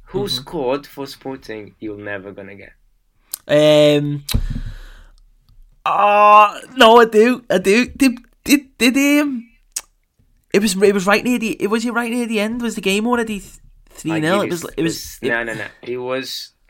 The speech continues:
Speaker 1: it was, it was the two one at the time.
Speaker 2: two one at the time. Oh, the game
Speaker 1: Yeah.
Speaker 2: finished three one. Um,
Speaker 1: So Sporting was into this until the eighty-seven minute was when the three one happened.
Speaker 2: No,
Speaker 1: So
Speaker 2: I,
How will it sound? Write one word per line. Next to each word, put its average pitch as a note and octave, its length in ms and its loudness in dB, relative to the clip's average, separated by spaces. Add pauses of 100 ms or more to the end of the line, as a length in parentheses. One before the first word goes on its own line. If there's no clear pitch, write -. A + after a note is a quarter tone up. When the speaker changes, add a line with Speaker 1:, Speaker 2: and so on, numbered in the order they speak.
Speaker 1:
it B2+ 100 -10
was, B2 300 -10 (260)
it C3+ 100 -8
was C3+ 160 -6
the C#3 80 -8
two F3+ 180 -8
one D3 180 -4
at A#2+ 80 -6
the A2+ 80 -10
time. G#2 320 -16 (760)
Speaker 2:
two D#3 180 -4
one C#3 160 -2
at C#3+ 80 -8
the D3 80 -14
time. C#3 360 -8
Oh, B2+ 220 -4
the A#2 60 -8
game A#2 200 -10
Speaker 1:
Yeah. G#2+ 100 -10
Speaker 2:
finished A#2 300 -14
three B2+ 160 -10
one. A#2+ 200 -12 (400)
Um, D3+ 840 2 (960)
Speaker 1:
So - 120 -20
Sporting C3+ 640 -10
was A#2 200 -8
into B2 260 -14
this G#2+ 220 -10
until G#2 520 -12
the G#2 240 -14
eighty-seven A2+ 640 -8
minute G#2+ 320 -14
was G2+ 180 -14
when G2+ 240 -14
the F#2+ 180 -14
three G#2+ 300 -14
one G#2 200 -14
happened. - 380 -20 (420)
Speaker 2:
No, A2+ 300 -8
Speaker 1:
So G2 160 -16
Speaker 2:
I, C3 240 -6